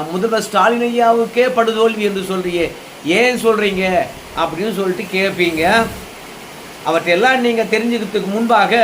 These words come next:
இந்த வீடியோவை பார்த்துட்டு வந்தீங்கன்னா ரொம்ப நல்லா இருக்கும் அப்படின்னு சொல்லிட்டு நான் நினைக்கிறேன்.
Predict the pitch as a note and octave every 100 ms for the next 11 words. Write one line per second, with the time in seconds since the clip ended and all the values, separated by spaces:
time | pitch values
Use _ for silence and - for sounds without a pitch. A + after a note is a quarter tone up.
0 | F3+ D3 - F3 F3+ E3 G#3 C#4+ C4 A#3
1 | A3 F3+ A3 A3 A3 G3+ G#3 G#3+ D#3 D3+
2 | D3+ F#3+ B3+ A3 G3+ B3 A#3+ G#3 G#3+ G3
3 | G3 G3+ F3+ G3 F3+ D3 D#3+ G3 F3 E3+